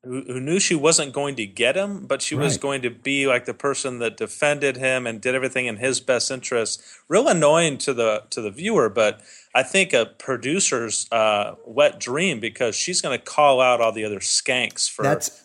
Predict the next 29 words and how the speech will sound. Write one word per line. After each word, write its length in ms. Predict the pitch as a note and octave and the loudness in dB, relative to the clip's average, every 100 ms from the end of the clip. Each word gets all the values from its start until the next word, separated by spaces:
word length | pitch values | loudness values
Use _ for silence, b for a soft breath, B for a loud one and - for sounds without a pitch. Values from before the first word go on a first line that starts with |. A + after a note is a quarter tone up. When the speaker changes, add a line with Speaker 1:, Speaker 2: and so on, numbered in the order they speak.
| - | 0
Speaker 1:
being 220 | D3+ C#3 | 2 4
there 140 | C3 | 2
for 100 | A#2 | 2
the 120 | B2 G#2+ | -2 0
wrong 380 | A#2 B2+ A#2 | 2 2 2
reasons. 520 | G#2 B2+ G#2+ G#2 - - | -2 -4 -6 -10 -8 2
Speaker 2:
Actually, 380 | D3 D3 - C3 | 4 6 4 2
so 160 | D#3 | 4
you 120 | D#3+ | 4
guys 220 | G3+ E3+ D3 | 8 8 6
are 40 | |
sort 180 | C3 C#3+ | 2 2
of 80 | B2+ | 4
in 80 | A2+ | 0
agreement 540 | G#2 C3 C3+ C3+ B2+ | 2 4 4 4 4
there 180 | C3 C3 | 4 4
that 220 | A2 - | 4 -4
Carly 640 | - D3 E3+ F3+ D3 A2 | -2 4 4 6 4 2
is 300 | G#2 G#2+ G#2+ | 0 -4 -6
there 580 | - A2+ A2 G#2+ G#2+ - | 0 2 4 4 2 -2
to 140 | - G#2 | -6 -6
be, 340 | - A2+ G#2+ | -2 -4 -2
she'll, 260 | - C#3+ C#3 | -2 0 0
she'll 200 | - D3+ | 2 4
make 180 | D3 C#3 | 4 2
a 60 | |
good 200 | A#2 B2+ | 2 2
villain. 440 | G#2 C3 C#3+ D3+ D#3+ | 4 2 4 4 2
I, 200 | C3+ D3+ | -2 -4